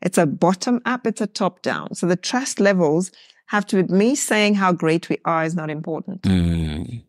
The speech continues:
Speaker 1: The proof of the pudding, my team showcasing how good we are is more important than me being in a meeting,
Speaker 2: Selling.
Speaker 1: selling the process,
Speaker 2: <laughs>
Speaker 1: right?
Speaker 2: Yeah.
Speaker 1: Because I always say take six to twelve months
Speaker 2: Yeah.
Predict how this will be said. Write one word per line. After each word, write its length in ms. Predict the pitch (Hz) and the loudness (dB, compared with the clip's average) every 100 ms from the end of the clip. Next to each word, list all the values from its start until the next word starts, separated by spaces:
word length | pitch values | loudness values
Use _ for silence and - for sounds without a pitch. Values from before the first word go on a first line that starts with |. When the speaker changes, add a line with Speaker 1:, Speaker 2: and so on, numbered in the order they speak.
| - | -6
Speaker 1:
The 140 | 170 | -4
proof 280 | 180 - 262 | 0 0 2
of 120 | 220 | 2
the 80 | 196 | 2
pudding, 400 | - 202 185 170 | 0 0 2 0
my 240 | 160 190 247 | 0 0 -2
team 320 | - 226 202 | -2 0 0
showcasing 800 | - 220 220 - 196 185 - 185 | 2 2 0 0 0 0 -2 -4
how 160 | 175 | -4
good 180 | 160 175 | -4 -2
we 140 | 160 - | -2 -2
are 180 | - 156 | -2 -2
is 120 | 151 | -2
more 180 | 160 151 | -2 -2
important 640 | 151 - 254 247 175 175 - - - _ | -2 0 0 2 0 -2 -6 -20 -20 _
than 260 | 180 175 | 2 4
me 400 | 190 247 208 - - - | 4 2 0 -4 -12 -2
being 200 | 180 175 | 2 2
in 80 | 165 | 0
a 60 | 147 | -2
meeting, 360 | 156 175 185 | -2 -2 -4
Speaker 2:
Selling. 440 | - - - 90 - | -6 -4 -2 0 2
Speaker 1:
selling 280 | 185 175 | 2 2
the 80 | 156 | -2
process, 440 | - 151 156 - - 440 453 | -4 -6 -4 -8 -6 -6 0
Speaker 2:
<laughs> 120 | 165 | 0
Speaker 1:
right? 280 | 160 175 151 - - 120 - | 2 2 2 0 -2 -2 -2
Speaker 2:
Yeah. 140 | 139 - | 0 2
Speaker 1:
Because 400 | 208 220 196 185 | 4 4 4 4
I 80 | 180 | 4
always 260 | 196 226 | 4 4
say 140 | - 202 | 2 2
take 240 | 208 190 | 2 0
six 260 | - 247 - | 0 0 0
to 60 | |
twelve 300 | 208 208 185 | 2 2 2
months 440 | 160 147 202 302 - | 2 0 -2 -4 -8
Speaker 2:
Yeah. 180 | 190 | -10